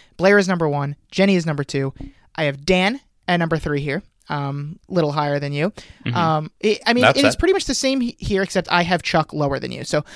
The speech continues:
Speaker 1: I have Dan three, Lily four, Serena five, even though we've been very critical
Speaker 2: Serena
Speaker 1: of Serena.
Speaker 2: above
Speaker 1: I think
Speaker 2: Chuck?
Speaker 1: I think Serena is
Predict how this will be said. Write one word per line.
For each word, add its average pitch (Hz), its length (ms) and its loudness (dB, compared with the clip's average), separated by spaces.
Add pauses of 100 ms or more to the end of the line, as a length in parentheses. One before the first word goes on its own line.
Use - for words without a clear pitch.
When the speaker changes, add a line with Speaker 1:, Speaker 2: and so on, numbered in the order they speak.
(140)
Speaker 1:
I 185 100 0
have 180 100 0
Dan 226 260 2
three, 180 480 0 (140)
Lily 170 300 2
four, 143 460 -2 (160)
Serena 285 400 0
five, 151 440 2
even 190 220 -2
though 175 180 4
we've 165 200 0
been 160 100 -4
very 170 220 0
critical 175 260 0
Speaker 2:
Serena 170 160 6
Speaker 1:
of 120 80 2
Serena. 113 200 2
Speaker 2:
above - 120 -2
Speaker 1:
I 175 60 2
think 220 160 4
Speaker 2:
Chuck? - 180 -4 (760)
Speaker 1:
I 185 80 4
think 214 260 -2
Serena 214 400 2
is 170 400 0